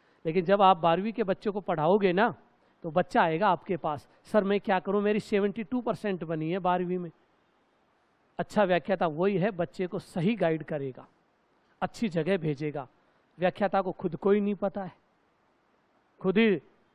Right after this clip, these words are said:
ऐसे ही जैसे तैसे करके बीएड करके आए, वो कहाँ भेजेगा उस बच्चे को?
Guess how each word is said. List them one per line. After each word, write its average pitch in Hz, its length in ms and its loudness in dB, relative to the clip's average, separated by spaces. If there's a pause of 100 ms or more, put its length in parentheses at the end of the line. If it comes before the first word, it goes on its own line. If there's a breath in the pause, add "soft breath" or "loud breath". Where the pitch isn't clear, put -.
(840)
ऐसे 180 320 4
ही 214 80 4
जैसे 185 320 0
तैसे 196 300 -4
करके 190 300 -2
बीएड 190 280 -4
करके 185 300 -4
आए, 190 100 0
वो 185 100 -4
कहाँ 180 280 -4
भेजेगा 170 340 -4
उस 170 160 -10
बच्चे 165 280 -12
को? 135 160 -18